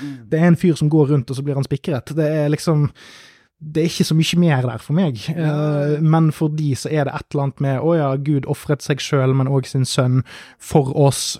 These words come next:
Speaker 2: eh, selv om det var han som hadde bestemt at vi skulle, eh, havne i helvete for våre synder.» Det, sant?
Speaker 1: Komplisert.
Speaker 2: Fryktelig komplisert.
Speaker 1: <laughs>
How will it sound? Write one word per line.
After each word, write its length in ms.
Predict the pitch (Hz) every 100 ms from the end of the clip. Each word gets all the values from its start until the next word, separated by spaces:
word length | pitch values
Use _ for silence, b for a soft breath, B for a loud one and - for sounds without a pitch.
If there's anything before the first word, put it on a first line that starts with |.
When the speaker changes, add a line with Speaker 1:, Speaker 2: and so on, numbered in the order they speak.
| -
Speaker 2:
eh, 200 | 143 135
selv 200 | - 143
om 60 |
det 80 | 139
var 80 | 135
han 120 | 139
som 160 | 131 -
hadde 140 | 139 139
bestemt 440 | - 139 135 -
at 160 | 143 131 139
vi 120 | 139
skulle, 580 | - - 135 131 127 127
eh, 360 | - 131 135 135 147 147
havne 320 | 139 139 131
i 40 |
helvete 360 | 127 131 139 135
for 120 | 135
våre 160 | 131 135
synder.» 480 | 143 135 139 123 143
Det, 120 | 151 - B B B
sant? 200 | 160 160 -
Speaker 1:
Komplisert. 400 | - 143 110 -
Speaker 2:
Fryktelig 320 | 220 - 254
komplisert. 500 | 165 127 123 120 -
Speaker 1:
<laughs> 600 | - 214 175 208 185 208